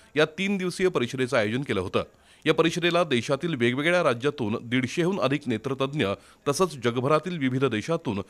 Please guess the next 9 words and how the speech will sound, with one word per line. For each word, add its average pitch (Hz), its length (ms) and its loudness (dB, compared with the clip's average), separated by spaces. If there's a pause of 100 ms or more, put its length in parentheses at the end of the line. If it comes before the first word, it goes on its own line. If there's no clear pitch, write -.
(180)
सत्तरहून 175 600 0
अधिक 127 260 -2
नेत्रतज्ञ 123 600 -2 (420)
ऑनलाइन 147 420 2
व्हिडिओ 143 260 0
कॉन्फरन्सिंगद्वारे 123 880 -2
सहभागी 104 420 -4
झाले 95 180 -2
होते. 92 440 -6